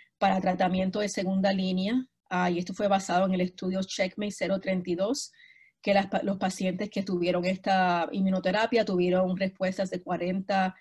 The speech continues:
a cincuenta por ciento, que es mucho mejor que el previo estándar, que es la quimioterapia topotecan. Entonces, en resumen, en resumen, aunque la inmunoterapia,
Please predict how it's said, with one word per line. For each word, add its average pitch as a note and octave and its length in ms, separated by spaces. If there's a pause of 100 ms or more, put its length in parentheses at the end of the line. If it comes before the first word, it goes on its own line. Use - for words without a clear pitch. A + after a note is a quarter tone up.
(200)
a - 80
cincuenta F3+ 480
por F3+ 120
ciento, F3 460
que F3+ 140
es F3 120
mucho G#3+ 300
mejor G3+ 480 (320)
que F#3+ 100
el F#3 100
previo F#3 280
estándar, G3 720 (280)
que F#3+ 100
es F3+ 80
la F3+ 100
quimioterapia F3 680
topotecan. - 640 (460)
Entonces, A#3 460
en A#3+ 120
resumen, A3+ 500 (640)
en G#3+ 120
resumen, G#3+ 460
aunque G#3+ 260
la G#3 80
inmunoterapia, G#3 840